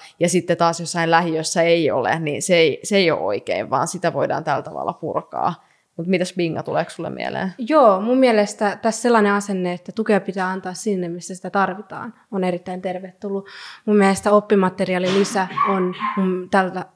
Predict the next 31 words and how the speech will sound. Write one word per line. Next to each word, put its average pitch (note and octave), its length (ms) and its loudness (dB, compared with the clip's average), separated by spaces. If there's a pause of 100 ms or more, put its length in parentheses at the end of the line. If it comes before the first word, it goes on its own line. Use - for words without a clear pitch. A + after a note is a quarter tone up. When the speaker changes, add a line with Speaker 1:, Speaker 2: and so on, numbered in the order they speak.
Speaker 2:
tältä G3 220 -2
hallitukselta F#3 640 -2
todella F3+ 400 0
hyvä F3+ 320 -6 (420)
lisä F3+ 240 0
tällaiseen E3+ 500 -4
niinku F3 180 -6
toimeentulopakettiin, F#3 1160 -4
että F#3+ 180 -8
jos F#3 260 -8
ei F#3 180 -6
oo F#3 280 -8 (420)
varaa G3 600 2 (200)
yksinkertaisesti F3+ 720 -6
johonkin F3+ 220 -6
tarvikkeisiin, F#3 580 -4
jota F#3 160 -10 (320)
ammattikoulu F#3 540 -2
tai F#3 180 -2
lukio, F#3 320 -4
ö, - 800 -4
vaatii, F#3+ 540 2
niin F3 200 -6
sitten F3+ 320 -8
siitä F3+ 360 -2
voi F#3 160 -6
sitten - 240 -10
saada F3+ 380 -2
sen F3+ 460 -4 (240)
rahan F3+ 360 0
siihen. G3 500 0